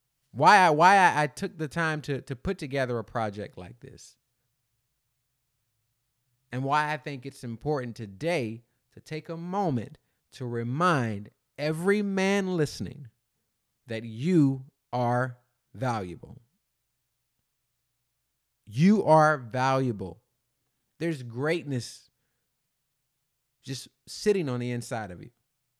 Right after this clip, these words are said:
waiting to be activated. There's people, friends, family, communities that need the value within you,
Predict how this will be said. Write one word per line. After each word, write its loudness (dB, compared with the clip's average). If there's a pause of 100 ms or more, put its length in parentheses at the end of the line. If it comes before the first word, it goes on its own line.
(180)
waiting 2
to 0
be -2
activated. -10 (2250)
There's -6 (360)
people, -4
friends, -4 (340)
family, -2
communities -2
that -8
need -2
the -2
value 2
within -4
you, -6